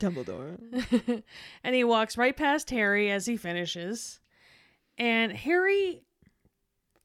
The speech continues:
Speaker 2: is like, "Okay, cool." And he's like, "I can let my sphincter relax for a second." And he just smiles a bit at the sight of his old hippie headmaster. And he's like,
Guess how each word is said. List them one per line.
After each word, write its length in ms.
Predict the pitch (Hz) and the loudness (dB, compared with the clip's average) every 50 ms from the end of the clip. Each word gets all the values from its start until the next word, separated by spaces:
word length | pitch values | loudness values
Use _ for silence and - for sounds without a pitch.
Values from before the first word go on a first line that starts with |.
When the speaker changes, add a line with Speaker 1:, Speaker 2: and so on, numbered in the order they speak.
| _ _ _ - | _ _ _ -2
Speaker 2:
is 200 | - 381 370 - | -2 -2 0 2
like, 220 | 415 403 415 359 - - | 0 0 0 0 0 0
"Okay, 320 | 440 453 - - 392 415 - - | 0 0 0 -2 -4 -4 -4 -6
cool." 500 | - - 440 440 415 339 233 190 180 143 | -4 2 4 6 6 6 4 2 0 -2
And 120 | - 240 277 | 0 0 2
he's 160 | 302 302 294 | 2 2 0
like, 140 | 320 311 330 | -2 0 0
"I 100 | 349 359 | -2 0
can 160 | 359 359 359 | 2 2 4
let 160 | 370 339 277 | 4 2 2
my 140 | 294 330 330 | 2 0 0
sphincter 420 | - - - 339 330 - 330 302 | 0 0 -2 -2 0 0 0 0
relax 480 | 285 285 294 302 311 320 311 - - - | 2 2 2 2 2 2 2 0 -6 -8
for 160 | - 208 180 | -6 -4 -4
a 60 | 175 175 | -4 -4
second." 680 | - - 185 175 - - - 127 107 - 165 - - - _ _ _ - - - - - - - - _ - _ _ | -4 -6 -6 -8 -8 -10 -12 -14 -14 -14 -16 -16 -16 -16 _ _ _ -20 -20 -20 -20 -20 -20 -20 -20 _ -20 _ _
And 160 | - 277 285 | -4 0 2
he 220 | 294 294 294 285 - - - - _ _ | 2 2 2 0 -4 -8 -18 -20 _ _
just 200 | - 294 285 - _ _ _ | -8 -8 -8 -10 _ _ _
smiles 800 | _ - - - - - 240 233 233 240 247 254 254 254 254 247 | _ -10 -8 -4 0 2 4 4 4 4 4 4 4 2 2 0
a 60 | 262 | -2
bit 500 | 247 214 - 233 240 240 240 240 240 - | 0 4 4 6 6 6 4 4 2 0
at 80 | 247 226 | -4 -4
the 80 | 254 240 | -2 -2
sight 400 | - - - - 202 220 226 220 | -2 -2 -2 2 4 4 4 4
of 100 | 226 214 | 4 2
his 120 | 220 214 | 2 2
old 240 | 220 220 226 226 208 | 2 2 2 0 -2
hippie 380 | - - 233 233 240 233 220 | -2 -2 -2 -2 0 0 0
headmaster. 840 | 185 208 208 202 208 208 208 208 214 208 - - 220 214 214 214 208 | 2 2 2 2 2 2 2 2 2 0 -2 -2 -2 -2 0 0 -2
And 100 | 208 196 | -2 -4
he's 160 | 190 202 - | -4 -4 -4
like, 320 | 247 247 262 262 - - | -4 -2 -2 -4 -6 -12